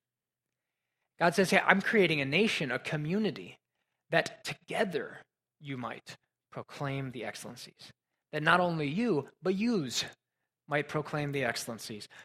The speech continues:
of him who called you out of darkness and into his marvelous light, which means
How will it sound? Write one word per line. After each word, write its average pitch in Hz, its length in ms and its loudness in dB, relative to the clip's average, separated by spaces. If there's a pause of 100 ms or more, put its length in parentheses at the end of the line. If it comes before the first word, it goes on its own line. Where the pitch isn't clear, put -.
(120)
of 143 120 -6
him 185 180 2
who 180 80 2
called 160 260 4
you 147 80 0
out 151 200 4
of 170 120 -2
darkness 120 420 -4
and 147 140 -10
into 127 180 -8
his 110 200 -10
marvelous 107 480 -10
light, 107 180 -16
which 160 240 -8
means 120 380 -10